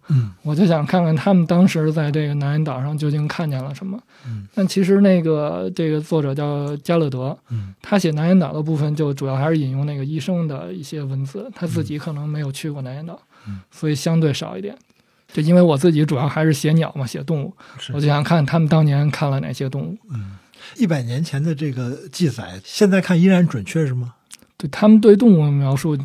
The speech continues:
Speaker 2: 基本上都是准确的。
Speaker 1: 嗯。
Speaker 2: 而且他们，他们当时有一个，船上有一个科学家叫威尔逊，
Speaker 1: 嗯。
Speaker 2: 那个人是一个动物学家，他们当时有一个重要的任务，就是要获取这帝企鹅卵。帝企鹅卵，他们想带回来研究，就是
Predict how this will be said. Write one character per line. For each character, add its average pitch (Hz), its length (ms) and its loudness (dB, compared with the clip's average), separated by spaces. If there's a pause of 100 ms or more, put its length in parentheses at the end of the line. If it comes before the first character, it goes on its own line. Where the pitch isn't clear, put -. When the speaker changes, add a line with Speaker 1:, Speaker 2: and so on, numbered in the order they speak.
(120)
Speaker 2:
基 - 140 0
本 151 100 4
上 135 100 2
都 143 120 0
是 139 120 0
准 147 200 -8
确 151 140 -6
的。 180 240 -10
Speaker 1:
嗯。 120 180 -4 (240)
Speaker 2:
而 160 100 -2
且 170 140 4
他 180 160 4
们， 185 180 6
他 - 140 0
们 170 120 4
当 170 220 4
时 165 560 2 (140)
有 147 120 0
一 139 140 2
个， 156 480 2
船 143 160 -2
上 165 160 4
有 131 160 0
一 139 60 0
个 156 100 2
科 156 140 -2
学 156 120 4
家 165 160 2
叫 151 180 0
威 156 140 2
尔 151 80 2
逊， 175 220 -2 (440)
Speaker 1:
嗯。 101 180 -8
Speaker 2:
那 151 120 0
个 147 60 -2
人 147 180 0
是 151 120 -2
一 - 20 0
个 151 100 2
动 151 220 2
物 139 60 2
学 139 180 -2
家， 139 400 -2
他 170 160 -2
们 160 160 2
当 160 160 0
时 165 120 2
有 143 120 0
一 131 80 -2
个 151 100 0
重 160 200 0
要 147 160 0
的 151 60 2
任 151 220 2
务， 147 60 0
就 143 140 -2
是 147 140 -2
要 143 120 0
获 156 220 -2
取 135 160 -6
这 143 160 -4
帝 156 180 -2
企 135 160 -6
鹅 131 260 -2
卵。 156 460 -4 (420)
帝 156 120 0
企 147 100 0
鹅 156 140 4
卵， 151 280 0
他 139 140 0
们 170 140 4
想 135 180 -2
带 160 180 2
回 147 120 4
来 156 120 4
研 160 280 2
究， 170 280 0
就 160 160 -2
是 151 140 -2